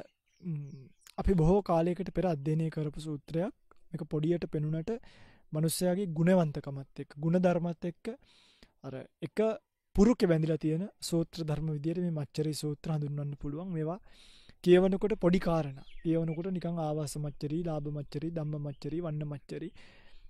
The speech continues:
ඔහොම මේ පොඩි දේවල් තියෙන්නේ. හැබැයි මේ වගේ අර්ථය ගත්තොත් මට හිතෙන්නේ මේ මුළු ලෝකයටම, මේ මුළු ලෝකයටම මේ සූත්‍ර ධර්ම, අ, A to Z, මුල ඉඳන්, ප්‍රාථමික තැනේ ඉඳන්,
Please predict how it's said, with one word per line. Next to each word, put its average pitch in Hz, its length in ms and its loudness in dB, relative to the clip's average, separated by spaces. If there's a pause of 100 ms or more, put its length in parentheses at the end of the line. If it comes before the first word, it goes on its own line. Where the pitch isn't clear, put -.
(140)
ඔහොම 170 260 2
මේ 190 140 0
පොඩි 185 280 4
දේවල් 185 320 8
තියෙන්නේ. 135 440 0 (800)
හැබැයි 175 300 4
මේ 175 180 2
වගේ 170 180 2
අර්ථය 175 400 0
ගත්තොත් 156 440 -2
මට 151 160 -2
හිතෙන්නේ 165 520 0 (640)
මේ 170 180 6
මුළු 185 320 4
ලෝකයටම, 170 580 8 (460)
මේ 170 160 -2
මුළු 202 200 -4 (180)
ලෝකයටම 226 540 8
මේ 190 120 0
සූත්‍ර 170 480 -4
ධර්ම, 160 240 -4
අ, - 520 -8 (800)
A 202 200 12
to 240 120 2
Z, - 180 2 (120)
මුල 165 160 6
ඉඳන්, 160 340 6
ප්‍රාථමික 214 500 4
තැනේ 175 260 2
ඉඳන්, 131 160 -4